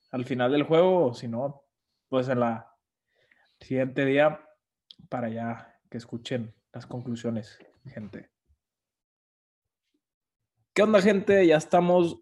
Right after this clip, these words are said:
de regreso al final del juego, bueno, un día después, pero pues,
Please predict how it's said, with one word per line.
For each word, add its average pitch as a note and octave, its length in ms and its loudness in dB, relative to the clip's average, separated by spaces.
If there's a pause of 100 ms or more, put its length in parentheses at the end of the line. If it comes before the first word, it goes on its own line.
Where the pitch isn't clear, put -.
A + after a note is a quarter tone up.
de E3+ 140 2
regreso E3 1120 2 (160)
al C#3 240 -8
final C3 320 -2
del D3+ 160 0
juego, E3 460 0
bueno, B2+ 260 -4
un A2+ 180 -8
día C#3 160 0
después, D3+ 720 -4 (800)
pero C3+ 1600 2
pues, - 640 -12